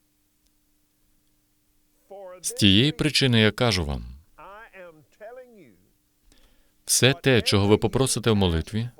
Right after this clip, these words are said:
вірте, довіряйте і будьте впевнені, що вам буде даровано, і ви це отримаєте».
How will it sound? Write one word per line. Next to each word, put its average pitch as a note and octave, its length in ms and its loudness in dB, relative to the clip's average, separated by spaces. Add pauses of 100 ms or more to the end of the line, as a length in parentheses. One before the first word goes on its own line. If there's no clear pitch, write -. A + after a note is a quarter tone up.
(1600)
вірте, F2+ 680 0 (1400)
довіряйте G2 880 4
і A2 140 0
будьте B2 340 0
впевнені, F#2 720 0 (1400)
що - 180 0
вам G#2 160 4
буде G2 220 2
даровано, F#2 680 2 (520)
і A2+ 120 -2
ви F#2 160 0
це - 140 0
отримаєте». G2 640 -2